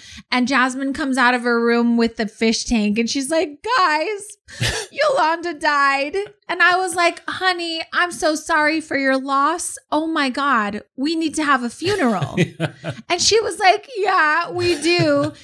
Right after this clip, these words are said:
Speaker 1: She wasn't really crying, but I was, like, leaning into, it's a death,
Speaker 2: Yeah,
Speaker 1: right?
Speaker 2: yeah.
Speaker 1: And so I was like, "Okay, let's meet in the bathroom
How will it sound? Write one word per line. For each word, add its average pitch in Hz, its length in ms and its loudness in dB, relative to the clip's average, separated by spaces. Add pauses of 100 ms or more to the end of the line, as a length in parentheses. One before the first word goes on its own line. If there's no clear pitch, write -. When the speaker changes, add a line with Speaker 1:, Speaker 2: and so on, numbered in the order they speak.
Speaker 1:
She 381 120 0
wasn't 370 320 2
really 294 460 2
crying, 277 680 0
but 254 200 2
I 254 160 2
was, 262 160 0
like, 247 180 -2
leaning 247 440 2
into, 247 240 0
it's 254 180 0
a 262 80 -4
death, 311 480 2
Speaker 2:
Yeah, 214 60 -6
Speaker 1:
right? 190 400 0
Speaker 2:
yeah. 104 280 -2
Speaker 1:
And 254 160 -2
so 320 100 -2
I 262 100 2
was 269 140 -2
like, 269 240 -2
"Okay, 294 360 0
let's 262 300 -2
meet 285 180 -6
in 302 160 -6
the 269 60 -4
bathroom 254 680 -2